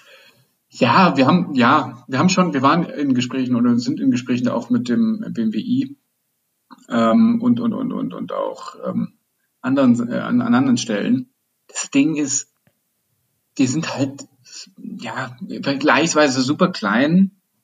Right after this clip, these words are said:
ähm, zu großen O E Ms. Wir haben keine achthunderttausend Mitarbeiter, ähm, wie es die Automobilindustrie generell in Deutschland hat.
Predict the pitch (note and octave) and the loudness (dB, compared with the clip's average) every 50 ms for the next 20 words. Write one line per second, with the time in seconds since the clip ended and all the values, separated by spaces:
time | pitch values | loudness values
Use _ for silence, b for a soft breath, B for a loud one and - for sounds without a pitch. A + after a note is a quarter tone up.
0 | _ - - - - - A#2+ B2 B2 B2+ C3 B2 - B2+ B2+ B2+ C3+ C3 - C3+ | _ -20 -20 -20 -14 -8 -6 -4 -4 -4 -4 -6 -6 -6 -4 -4 -4 -2 -2 0
1 | B2 B2 A#2+ A2 A#2 C3+ D#3+ F3 F3 - - C3 A#2+ B2 B2+ C3+ C3 B2 B2 - | 0 0 0 0 -2 -2 -2 -2 -2 -2 -2 -2 0 2 2 2 2 0 0 -2
2 | B2 B2+ C#3+ D3+ C#3+ C#3 C3 B2 A#2 A2+ - - - - B2 - - - C3+ C3 | -2 0 0 2 2 2 2 2 0 -2 -4 -8 -10 -10 -10 -10 -8 -4 -2 0
3 | A#2+ A#2+ B2+ A#2+ A#2 A#2 A#2 A#2+ A#2 B2 A#2+ C3+ C#3 C3+ C#3+ C#3+ D3 D3 D#3+ D#3+ | 0 0 0 0 0 2 2 2 2 2 2 2 2 2 2 2 2 0 -2 -2
4 | D#3+ b b b b b b b b b b _ _ _ - - - B2 B2 A#2+ | -4 b b b b b b b b b b _ _ _ -8 -4 -2 0 2 4
5 | B2 B2 - - - - B2 - - - - - - - - A#2+ A#2 A2+ B2 B2 | 4 4 4 2 2 2 2 2 2 -2 -4 -4 -4 -2 0 -2 0 2 2 0
6 | A#2+ - - - A2+ - A#2 A2 - C3 B2+ B2+ A#2+ - - A#2+ A#2 - B2 B2 | 0 0 -2 -6 -6 -6 -6 -6 -6 -4 -4 -4 -4 -4 -4 -6 -4 -4 -2 -2
7 | A#2+ A#2+ A#2 A2 - - B2+ C#3+ - C#3+ C3 B2+ B2 A2+ | -2 -2 -2 -2 -2 -2 -2 -2 -2 -2 -2 -2 -4 -6